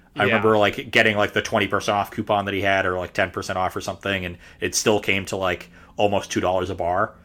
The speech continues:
Speaker 2: Yeah. And I gotta a hundred percent agree with you here. I know everyone jokes about me always saying that, hundred percent agree, but, uh, I definitely agree with you here. I think they're underrated in that instance.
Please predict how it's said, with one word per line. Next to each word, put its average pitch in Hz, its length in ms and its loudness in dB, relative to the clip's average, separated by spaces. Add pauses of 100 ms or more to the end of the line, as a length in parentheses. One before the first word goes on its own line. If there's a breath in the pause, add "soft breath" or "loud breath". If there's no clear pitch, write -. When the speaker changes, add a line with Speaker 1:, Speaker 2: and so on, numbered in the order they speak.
(680 soft breath)
Speaker 2:
Yeah. 110 200 -10 (480)
And 139 200 -6 (400 soft breath)
I 151 100 0
gotta 180 220 0
a 127 40 -4
hundred 160 160 -6
percent 175 180 -6
agree 139 200 0
with 135 100 -2
you 127 80 -4
here. 127 320 0
I 127 60 -2
know 117 80 -6
everyone 110 280 -4
jokes 107 180 -8
about 104 140 -8
me 104 80 -10
always 101 160 -8
saying 104 220 -10
that, 104 200 -12
hundred - 180 -16
percent 110 200 -16
agree, 107 180 -10
but, 107 160 -14 (460 soft breath)
uh, 117 180 0
I - 20 0
definitely 143 260 0
agree 143 160 0
with 135 100 -2
you 123 80 -8
here. 113 400 0
I 120 60 -8
think 120 140 -6
they're 117 100 -2
underrated 131 400 2
in 113 60 -6
that 107 180 0
instance. 202 600 -4